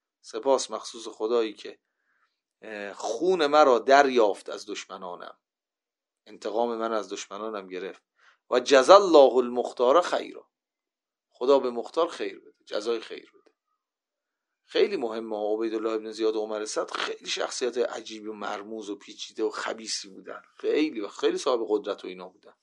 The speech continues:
مختار کار بزرگی کرد که اینا رو کش و سرشون رو برید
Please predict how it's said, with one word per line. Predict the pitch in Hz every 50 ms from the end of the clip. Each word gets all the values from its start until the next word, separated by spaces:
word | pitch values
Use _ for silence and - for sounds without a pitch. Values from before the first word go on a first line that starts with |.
| _ _ _ _ _ - - - - - _ _ -
مختار | 104 - - - 139 147 143
کار | - 143 143 147
بزرگی | 127 117 117 113 147 196 220 190 - 85
کرد | - - 104 101 98 -
که | - 113
اینا | 104 104 117
رو | 127 131
کش | - - - 170 180 - -
و | 131
سرشون | - - 139 143 143 - 135 120
رو | -
برید | 104 104 107 107 98 - _